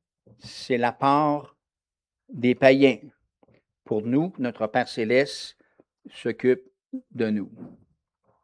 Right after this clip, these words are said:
Verset vingt-huit, il dit, « Pourquoi vous inquiétez au sujet du vêtement ? Considérez comment croissent les lys des champs.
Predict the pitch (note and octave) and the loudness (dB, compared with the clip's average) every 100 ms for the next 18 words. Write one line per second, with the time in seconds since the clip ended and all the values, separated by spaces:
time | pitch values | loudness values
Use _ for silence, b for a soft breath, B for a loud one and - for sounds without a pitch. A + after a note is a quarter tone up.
0 | _ _ _ _ _ A2+ G#2 B2+ A#2 A#2+ | _ _ _ _ _ -8 -4 -4 -4 0
1 | F3+ D3+ A#2+ C3 C3+ - E3 F3+ C#3+ D3 | 0 0 -4 -4 -4 0 0 0 0 -2
2 | B2+ D3 - E3+ F#3 b b b b A#2+ | 2 0 2 -2 -4 b b b b -6
3 | - C#3 E3+ C3+ C#3 C#3 C#3+ C#3 - D#3 | -2 4 4 4 4 4 4 0 2 -2
4 | - D3+ F#3+ F#3+ D#3 D3 - D#3 F3+ - | 0 2 2 2 0 0 2 2 2 0
5 | D#3+ C#3+ C3 D3+ - D3 C3+ - D#3 | 2 2 2 0 4 4 4 2 0